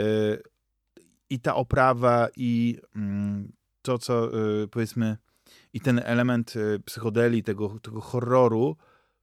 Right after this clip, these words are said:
to jest taką, taką nakładką na to, wiesz, że, że tam jest po prostu jakiś taki dramat między tymi osobami na tym, na tym statku, bo tam jest, e, właśnie kapitan, jesteśmy my, e, znaczy my właściwie g-, czasami w-,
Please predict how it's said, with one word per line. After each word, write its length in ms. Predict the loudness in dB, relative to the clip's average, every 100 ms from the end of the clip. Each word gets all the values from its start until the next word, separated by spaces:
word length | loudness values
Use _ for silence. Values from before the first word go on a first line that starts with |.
| _
to 140 | 0 2
jest 380 | 2 -2 -10 -20 -6
taką, 400 | -6 -2 0 0 -2 -16 -18 _ -20 -12
taką 200 | -6 -2
nakładką 640 | -2 -2 -2 -2 -2 -4
na 180 | -2 -2
to, 240 | 0 -2
wiesz, 240 | 0 -2 -2
że, 300 | 0 0 0
że 180 | -4 -6
tam 140 | -4
jest 140 | -4 -8
po 80 |
prostu 260 | -8 -6 -4
jakiś 140 | -8
taki 240 | -8 -8 -2
dramat 540 | 2 4 4 2 0
między 320 | 0 0 -2
tymi 360 | -4 2 2 2
osobami 540 | -2 -4 0 2 4
na 120 | 2 0
tym, 260 | -4 -6 -4
na 140 | -6
tym 160 | -4 -6
statku, 340 | -2 -4 -4
bo 80 | -8
tam 180 | -2 -2
jest, 280 | -2 -4 -2
e, 160 | -2 -4 -18 -12
właśnie 220 | -4 0
kapitan, 680 | 2 2 0 2 0 0 -2 _ -18 -6
jesteśmy 380 | -4 -4 0 2
my, 460 | 4 4 4 2 -4 -20 _ -8
e, 240 | -4 -4
znaczy 260 | -4 -4 -4 0
my 160 | 2
właściwie 380 | 2 2 2 0
g-, 260 | -2 -8 -10
czasami 400 | -8 -2 0 0
w-, 200 | -4 -10